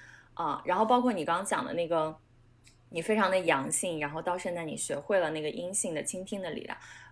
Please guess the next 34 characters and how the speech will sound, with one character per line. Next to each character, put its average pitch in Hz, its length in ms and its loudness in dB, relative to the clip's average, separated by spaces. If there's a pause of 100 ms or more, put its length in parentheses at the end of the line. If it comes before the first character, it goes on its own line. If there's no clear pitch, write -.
呃， 185 100 2
这 285 140 2
个 247 80 8
也 180 160 8
是 - 140 0
我 175 160 4
这 180 100 -6
两 151 240 -6
年， - 400 -10
待 185 100 -2
会 185 120 -4
儿 - 20 -6
可 160 140 -8
以 156 40 -6
分 165 200 -10
享， 160 120 -8
我 - 60 -4
这 180 100 -6
两 151 220 -6
年 143 220 -10
就 160 100 -10
是 165 100 -6
在 180 140 -2
整 165 160 -4
合 160 100 -4
自 156 140 -6
己 156 80 -4
阴 165 80 -4
阳 160 180 -4
能 160 160 -8
量 165 220 -6
的 156 80 -10
一 - 60 -12
个， - 200 -6